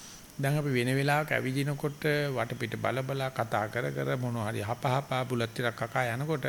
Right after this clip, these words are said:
අපි අවුරුදු ගණන් ඇවිද්දත් කවදාකවත් පොළවේ ගැටෙන එකේ, එකේට එන ගතිය අත්දකින්නේ නැහැ නේ.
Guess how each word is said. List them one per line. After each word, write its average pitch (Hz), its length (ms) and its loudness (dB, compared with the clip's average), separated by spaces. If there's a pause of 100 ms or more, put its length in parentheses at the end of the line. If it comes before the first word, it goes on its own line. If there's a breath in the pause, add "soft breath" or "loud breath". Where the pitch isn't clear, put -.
(540 loud breath)
අපි 156 240 2 (340)
අවුරුදු 175 340 4
ගණන් 170 260 4
ඇවිද්දත් 131 360 0
කවදාකවත් 135 840 2
පොළවේ 131 280 0
ගැටෙන 110 300 -2
එකේ, 123 240 0 (1000)
එකේට 135 380 0
එන 127 140 2
ගතිය 120 340 0
අත්දකින්නේ 120 580 0
නැහැ 180 80 0
නේ. 170 160 -2